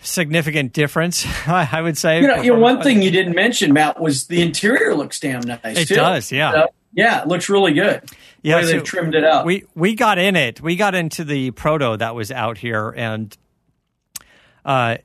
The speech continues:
Speaker 1: it seemed good. Like, I fit in it well, but I could pretty much fit in anything. Um, but, <laughs> but, uh, uh, Adam got in it as well, and he seemed to fit. I don't think Goldberg's gonna fit, but,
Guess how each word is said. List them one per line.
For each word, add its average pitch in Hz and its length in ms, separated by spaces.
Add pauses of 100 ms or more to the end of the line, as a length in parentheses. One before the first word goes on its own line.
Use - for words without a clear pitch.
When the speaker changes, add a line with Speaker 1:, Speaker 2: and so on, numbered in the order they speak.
(140)
Speaker 1:
it 175 160
seemed 311 320
good. 220 300
Like, 143 200
I 165 160
fit 208 240
in 160 160
it 139 100
well, 139 220
but 147 140
I 127 80
could 117 120
pretty 117 200
much 104 200
fit 101 140
in 95 140
anything. 107 500
Um, 120 240
but, 139 120
<laughs> - 20
but, 170 880
uh, 165 220 (380)
uh, 165 220
Adam 262 300
got 185 240
in 170 120
it 151 160
as 139 200
well, 143 220
and 117 220 (720)
he 208 120
seemed 139 300
to 110 60
fit. 117 280
I 185 100
don't 180 140
think 135 220
Goldberg's 135 460
gonna 104 180
fit, 107 280
but, 110 200